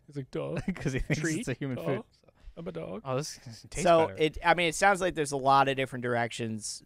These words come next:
Speaker 3: that somebody could go with great packaging, right? From promoting what's inside, if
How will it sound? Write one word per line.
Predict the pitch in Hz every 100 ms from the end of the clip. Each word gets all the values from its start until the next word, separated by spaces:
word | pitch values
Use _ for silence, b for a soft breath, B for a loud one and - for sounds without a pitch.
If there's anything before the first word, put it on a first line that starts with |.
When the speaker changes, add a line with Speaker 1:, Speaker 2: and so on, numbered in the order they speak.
| 113
Speaker 3:
that | 117 107 -
somebody | 117 113 107
could | 110
go | 113 107
with | 104 -
great | 107 104
packaging, | 104 104 95 95 101
right? | 101 107 110
From | - 104 101 104
promoting | 123 113 143 143 143 135
what's | 127 139
inside, | 127 131 131 131
if | 131